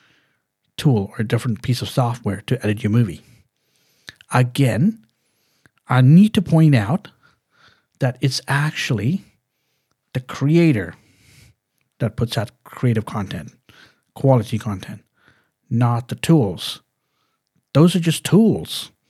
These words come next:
They're there to assist you in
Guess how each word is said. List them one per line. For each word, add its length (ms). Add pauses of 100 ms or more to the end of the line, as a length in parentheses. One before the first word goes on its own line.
(300)
They're 280
there 360
to 400
assist 520
you 360 (880)
in 460